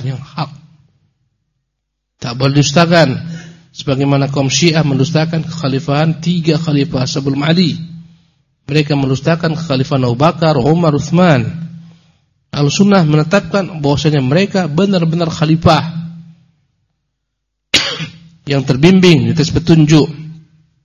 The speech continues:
Qadahallahu fi sama'i, ketetapan Khalifah Abu Bakar diangkat sebagai khalifah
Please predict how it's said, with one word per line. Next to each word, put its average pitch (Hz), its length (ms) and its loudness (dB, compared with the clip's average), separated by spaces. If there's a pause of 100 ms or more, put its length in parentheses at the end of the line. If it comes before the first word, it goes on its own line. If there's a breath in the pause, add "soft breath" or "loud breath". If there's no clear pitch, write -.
(680 loud breath)
Qadahallahu 147 1000 2
fi 135 120 0
sama'i, 127 520 0
ketetapan 170 800 0
Khalifah 143 720 -2
Abu 131 80 -4
Bakar 170 360 0
diangkat 240 440 2
sebagai 202 240 2
khalifah 165 360 2